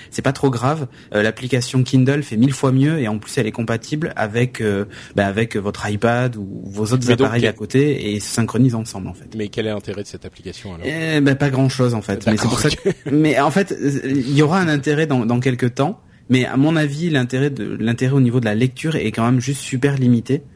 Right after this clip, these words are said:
Speaker 2: D'accord.
Speaker 1: Euh, puisque c'est vraiment fait pour lire sur son mobile, il y a pas de tablette, enfin,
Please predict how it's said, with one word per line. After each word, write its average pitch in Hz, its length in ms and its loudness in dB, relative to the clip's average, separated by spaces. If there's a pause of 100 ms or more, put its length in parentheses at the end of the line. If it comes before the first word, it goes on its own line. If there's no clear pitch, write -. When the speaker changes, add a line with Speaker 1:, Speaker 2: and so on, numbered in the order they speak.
(300)
Speaker 2:
D'accord. - 160 -4
Speaker 1:
Euh, - 20 0
puisque 120 320 -4
c'est 113 220 0
vraiment 113 300 2
fait 156 140 -4
pour 127 180 0
lire 135 120 0
sur - 180 -10
son 117 140 -2
mobile, 120 440 2
il 131 60 -2
y - 40 2
a 107 40 -2
pas 139 120 0
de 135 80 -10
tablette, 123 540 0
enfin, 101 260 -2